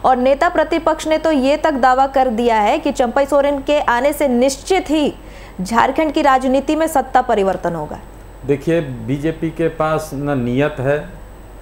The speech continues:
Speaker 2: न नेता है, तो जब जिस दल के पास न काम करने का क्षमता न हो, नियत न हो और नेता नहीं हो, तो वो तो उधार के सिंधु से सुहागन बनबे करेगा। आपके पास तो नेता था ही नहीं,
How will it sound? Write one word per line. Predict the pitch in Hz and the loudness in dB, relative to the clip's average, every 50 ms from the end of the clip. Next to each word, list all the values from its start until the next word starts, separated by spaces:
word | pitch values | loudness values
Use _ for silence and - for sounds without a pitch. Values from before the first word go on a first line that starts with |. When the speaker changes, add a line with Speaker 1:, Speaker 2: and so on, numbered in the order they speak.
| - - - - | -20 -16 -8 -4
Speaker 2:
न | 113 117 117 | -2 0 2
नेता | 113 113 117 113 117 156 160 160 151 | 2 2 0 0 0 0 0 2 2
है, | 143 143 139 143 165 175 - - - - - - - - - - - - | 2 0 0 0 -4 -6 -12 -16 -18 -20 -20 -20 -20 -20 -20 -10 -4 -4
तो | 226 | -2
जब | 170 135 185 220 226 202 143 | 0 2 2 2 0 0 -2
जिस | 180 247 254 - 135 | -2 -2 -2 -2 -2
दल | 120 160 196 220 214 | 0 2 2 2 0
के | 214 - 220 214 | 0 0 -2 0
पास | 220 202 196 214 214 - - 139 | 0 -2 -2 -2 -2 -2 -4 -6
न | 143 143 143 - | -6 -6 -4 -2
काम | 151 175 196 196 | -2 0 0 -2
करने | 175 - 175 165 175 175 175 | -2 -2 -2 0 0 0 0
का | 170 - 180 170 | 0 0 -2 -2
क्षमता | 156 - - - - 127 131 135 - 170 170 165 | -2 -4 -8 -8 -4 -2 -2 -2 0 -2 -2 0
न | 151 | 0
हो, | 147 143 123 139 160 160 | -2 0 0 2 2 2
नियत | 156 120 113 127 151 175 190 185 185 165 | 2 2 2 2 2 2 0 0 -2 -2
न | 151 | -2
हो | 143 127 120 151 180 190 - - | -2 0 2 2 0 0 0 0
और | 160 147 127 | 0 0 2
नेता | 131 147 170 - - 233 240 | 2 0 0 0 0 0 0
नहीं | 220 202 180 143 117 | 2 2 2 2 2
हो, | 110 139 180 220 226 233 - - - - - - - | 2 2 2 2 2 -2 -6 -14 -20 -20 -8 0 2
तो | 220 | 4
वो | 226 208 | 4 6
तो | 254 247 | 4 4
उधार | 233 180 151 180 214 240 | 4 4 2 2 2 0
के | 233 240 240 226 | 2 2 2 2
सिंधु | 226 226 220 220 240 240 | 4 4 4 4 4 2
से | 226 247 233 | 2 0 0
सुहागन | 220 226 202 180 196 214 233 240 214 | 0 2 2 2 2 2 0 0 0
बनबे | 196 220 220 226 269 262 | 2 2 2 2 2 2
करेगा। | - 180 139 117 95 90 82 76 - - - - - - - - - - - - - - - - - - - - - - 127 | 2 2 2 2 0 0 -4 -6 -8 -14 -18 -20 -20 -20 -20 -20 -20 -20 -20 -20 -20 -20 -20 -20 -20 -20 -20 -18 -12 -6 -2
आपके | 127 143 - - - 262 262 | -2 -2 -2 -2 0 0 0
पास | 262 262 226 226 254 233 233 - | 0 0 -2 -2 -2 -2 0 0
तो | 254 | 2
नेता | 226 202 208 220 214 - 247 | 2 2 2 0 0 -2 -4
था | - - - 180 208 | -4 -4 -2 0 2
ही | 220 220 285 302 285 | 4 4 4 4 4
नहीं, | 269 220 180 143 107 95 87 | 4 4 2 2 0 -2 -6